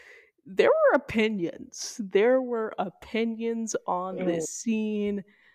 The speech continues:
Speaker 1: of J J showing up the way that he did. By the way, he did actually miss the repass. He missed the entire repass. Showed up when it was over because, like,
Speaker 2: Yeah.
Speaker 1: the food was put away in the fridge. People were gone. Liv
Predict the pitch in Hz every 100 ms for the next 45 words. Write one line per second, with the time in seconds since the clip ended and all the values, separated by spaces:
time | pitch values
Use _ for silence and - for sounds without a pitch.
0 | _ - 185 170 185 180 180 190 180 -
1 | 156 156 147 151 170 165 156 - 175 180
2 | - 208 214 202 196 160 160 175 175 175
3 | 175 190 - 185 170 185 226 240 - 202
4 | - - 190 190 180 156 - - - 92
5 | - - 175 - - 165 175 - - 180
6 | - 165 151 151 151 - - - - -
7 | _ - _ - 202 175 131 175 160 175
8 | - 185 180 170 147 139 - 175 - -
9 | 208 202 - 233 208 190 - 185 190 226
10 | 196 160 220 233 233 226 208 - 180 160
11 | 160 180 185 196 190 190 190 180 175 165
12 | -